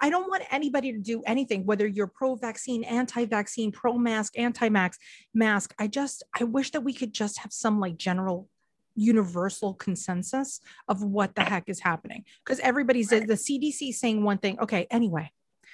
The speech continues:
Speaker 1: we'll get
Speaker 2: Yeah.
Speaker 1: to that in another podcast. Lizzie, the moral of the story is you're gonna work on yourself so that you don't raise two more of your grandma mom's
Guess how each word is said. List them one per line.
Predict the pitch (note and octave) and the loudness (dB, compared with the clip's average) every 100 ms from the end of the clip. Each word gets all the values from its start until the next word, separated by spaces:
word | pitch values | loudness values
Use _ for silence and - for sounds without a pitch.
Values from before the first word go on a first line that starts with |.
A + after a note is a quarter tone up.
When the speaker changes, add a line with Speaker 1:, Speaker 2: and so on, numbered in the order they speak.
| - _ | -20 _
Speaker 1:
we'll | G3 | -2
get | F3 D#3+ | 2 4
Speaker 2:
Yeah. | C3+ | 4
Speaker 1:
to | |
that | F#3 F3+ | 2 2
in | E3+ | 2
another | E3 D#3+ D#3+ | 2 2 2
podcast. | - E3 - E3+ - | 0 -2 -4 -6 0
Lizzie, | G#3 F#3 F#3+ - _ - - - | 0 2 -4 -4 _ -20 -6 0
the | |
moral | A3 A#3 B3 C4 | 4 6 8 6
of | A#3 | 4
the | |
story | - - G3 F3+ | 0 -2 0 2
is | E3 D#3 E3 - - _ _ - | 2 0 -4 -10 -16 _ _ -8
you're | B3 | -4
gonna | C#4+ D4 | -2 -2
work | B3 C4 B3+ | 2 0 0
on | C4 | 0
yourself | B3+ A#3 - C#4 G#3+ G3 - _ | 0 -2 2 6 6 4 -2 _
so | - | -4
that | B3+ B3 - | 0 0 0
you | B3 | 2
don't | A#3 B3 | 2 2
raise | A3+ A3+ A3+ G#3+ - | 0 2 4 2 -4
two | - A#3+ | -2 0
more | A3 G#3 G#3 G3 F#3+ - _ _ _ _ - | 4 4 4 2 0 -4 _ _ _ _ 0
of | G#3+ G#3 G3 - | 2 2 -2 -4
your | G#3+ G#3 | 0 0
grandma | G3 G3+ G#3 G3+ E3+ E3 - | 0 0 2 0 -2 -4 -6
mom's | F#3+ E3+ E3 E3 E3 - | -2 0 0 -2 -4 -8